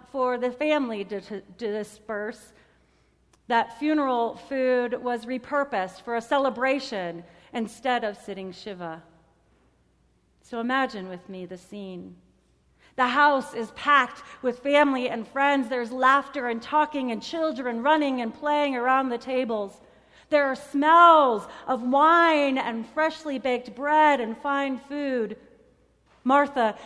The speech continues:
is in her happy place, orchestrating the servants as every course comes out with a paired wine that wows the guests.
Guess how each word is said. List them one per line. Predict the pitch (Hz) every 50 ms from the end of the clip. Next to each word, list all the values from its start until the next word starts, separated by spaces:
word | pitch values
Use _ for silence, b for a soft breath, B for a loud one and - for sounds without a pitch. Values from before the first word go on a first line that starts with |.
| B B
is | 226 220 220
in | 247 233 202
her | 202 254 247 220
happy | 185 214 220 220 214 - 190 180
place, | - - 208 190 196 208 202 196 196 - - - - B B B B B B
orchestrating | B 311 320 311 320 302 - - 320 302 294 285 285 277 277 262
the | 254 247
servants | - - 320 311 320 339 330 269 277 262 233 226 - - - B B B B
as | 262 254 247 240 262 - B B
every | - 320 339 320 294 311 294 247
course | - - 330 339 320 311 302 311 -
comes | - 285 294 269 254 247
out | 302 294 302 294 247 254
with | 254 254
a | 247 240
paired | - - - 311 302 294 294 285 277 269 247 240 B B B B
wine | 247 220 226 269 277 294 294 285 269 254 247 240 220
that | 214 208 - 196 208
wows | 254 285 294 302 302 302 285 277 247 202 196
the | 196 214
guests. | 180 208 190 185 175 165 - - - - - - - - -